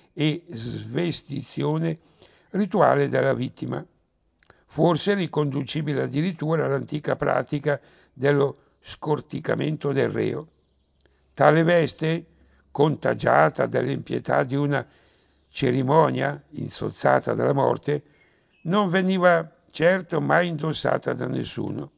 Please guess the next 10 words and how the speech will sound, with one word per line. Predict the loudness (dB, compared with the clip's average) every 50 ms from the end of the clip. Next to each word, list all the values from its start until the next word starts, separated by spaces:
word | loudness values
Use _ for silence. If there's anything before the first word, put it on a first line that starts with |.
| _ _ _ _ _ _ _ _ _ _ _
ma | _ 0 0
piuttosto | 0 0 -4 0 2 2 2 2 2 -2 -6 -8 -8 -12 _
venduta | -2 0 0 0 0 0 0 -2 0 -2 -2 -2
al | 0
mercato, | 0 0 -2 -2 -4 -6 -6 -6 -8 -10 -14 -14 -14 -18 -20 -20 -20 _ _ -20 _ _ _ _ _ _ _
e | 0 0
il | 2 2
ricavato | 0 -2 0 4 4 6 6 6 4 4 2 0 0 0
veniva | 0 0 -2 -2 -2 -2 -4 -4
tradizionalmente | -4 -6 -8 -8 -6 -8 -10 -12 -8 -8 -6 -4 -4 -4 -4 -4 -4 -6 -6 -8 -10 -10